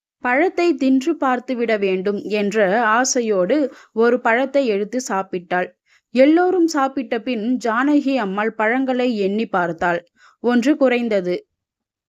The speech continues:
ஜானகி அம்மா, "ஒரு பிளம் பழத்தை யாராவது சாப்பிட்டீர்களா?" என்று குழந்தைகளை பார்த்து கேட்டாள். எல்லோரும் இல்லை என்று சொன்னார்கள். வைஷ்ணவியும் அவர்களோடு சேர்ந்து, "நான் தின்னவில்லை" என்று சொன்னாள்.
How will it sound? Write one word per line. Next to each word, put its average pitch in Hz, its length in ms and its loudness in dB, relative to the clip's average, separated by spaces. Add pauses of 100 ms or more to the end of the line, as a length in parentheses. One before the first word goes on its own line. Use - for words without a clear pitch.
(600)
ஜானகி 320 520 4
அம்மா, 240 540 0
"ஒரு 240 280 -2
பிளம் 247 300 0
பழத்தை 262 420 0
யாராவது 214 640 0
சாப்பிட்டீர்களா?" 214 720 -2 (380)
என்று 233 560 0
குழந்தைகளை 254 680 2
பார்த்து 190 420 -4
கேட்டாள். 196 520 -4 (260)
எல்லோரும் 277 640 4
இல்லை 254 360 -2
என்று 208 400 -4
சொன்னார்கள். 208 640 -4 (460)
வைஷ்ணவியும் 285 680 2
அவர்களோடு 233 640 -2
சேர்ந்து, 214 580 0 (160)
"நான் 233 300 0
தின்னவில்லை" 254 680 0
என்று 196 420 0
சொன்னாள். 226 560 -2